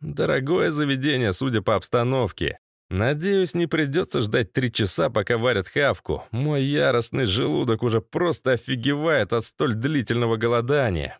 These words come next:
Последний раз я устранял дефицит калорий шашлыком Вована много часов назад. К нам тут же подорвалась беременная девушка-администратор, но её оттеснил цепкий и угловатый, как Optimus Prime Security.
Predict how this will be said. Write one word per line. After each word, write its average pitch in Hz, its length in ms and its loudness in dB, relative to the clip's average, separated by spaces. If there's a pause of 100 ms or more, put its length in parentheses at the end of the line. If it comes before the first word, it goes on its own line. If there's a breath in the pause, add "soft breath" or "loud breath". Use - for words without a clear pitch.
(100)
Последний 147 600 0
раз 156 300 0
я 123 120 2
устранял 123 500 0
дефицит 110 500 -2
калорий 120 500 0
шашлыком 135 580 0
Вована 104 460 2
много 104 400 0
часов 117 400 0
назад. 113 560 0 (640)
К 95 100 -2
нам 160 320 0
тут 190 280 0
же 151 100 0
подорвалась 135 720 0
беременная 131 580 0
девушка-администратор, 113 1400 0
но 156 240 -2
её 160 240 2
оттеснил 127 580 0
цепкий 147 540 0
и 123 40 2
угловатый, 117 720 0
как - 300 -2
Optimus 117 480 0 (120)
Prime 127 280 2
Security. 110 920 0